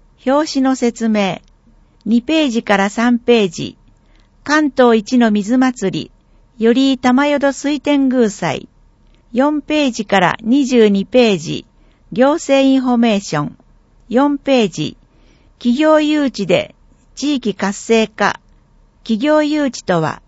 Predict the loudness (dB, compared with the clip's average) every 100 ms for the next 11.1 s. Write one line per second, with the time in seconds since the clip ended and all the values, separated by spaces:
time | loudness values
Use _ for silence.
0 | _ _ _ _ _ -4 0 2 0 -4
1 | -6 -4 -2 0 0 0 0 0 -4 -8
2 | -10 -10 _ _ _ _ _ _ _ 0
3 | 0 0 0 0 2 2 4 2 2 2
4 | 2 0 -2 _ _ -10 -8 -8 -10 -4
5 | -2 0 0 0 -2 -4 -8 -8 -2 -2
6 | -2 -4 -4 -6 _ _ _ _ _ -8
7 | -6 -2 2 4 2 -2 -8 -10 _ _
8 | _ _ _ -8 -4 -2 -2 -2 -2 0
9 | 2 2 2 -4 -6 -8 -8 -4 0 0
10 | 0 -4 -4 -4 -2 -2 -4 -6 -4 -4
11 | -6